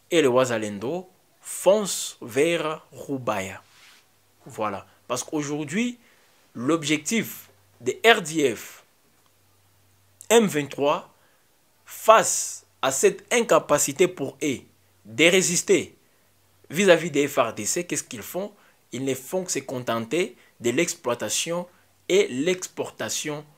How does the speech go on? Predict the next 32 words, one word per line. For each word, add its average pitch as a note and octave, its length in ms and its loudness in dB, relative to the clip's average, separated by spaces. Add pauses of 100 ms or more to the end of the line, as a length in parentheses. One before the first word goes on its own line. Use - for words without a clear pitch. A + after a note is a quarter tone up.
(140)
des C#3 220 0
minerais. G#2 480 -6 (220)
C'est C#3+ 100 -14
ce F#3 80 -2
qu'ils G3 180 0
sont G3+ 140 -4
en D#3+ 80 -4
train E3 180 -2
de D3 80 -4
faire B2+ 520 -4
à A#2+ 80 0
Rubaya. A#2+ 600 -2 (260)
Donc B3 300 4
aujourd'hui, C#3 560 4 (300)
si - 180 -4
les A3 220 6
F - 80 -2
R F3+ 140 4
D E3 80 -2
C F3 160 0
récupèrent C#3 680 -6
Rubaya, C#3+ 640 -2 (300)
je A2 100 -8
vous A2+ 160 -2
assure, B3 540 0
Corneille F3+ 320 -2
Nangaa F3+ 320 -2
et C3+ 80 -6
sa G2 160 -4
bande G3+ 360 0 (220)
et - 80 -16
tout, A3 320 -6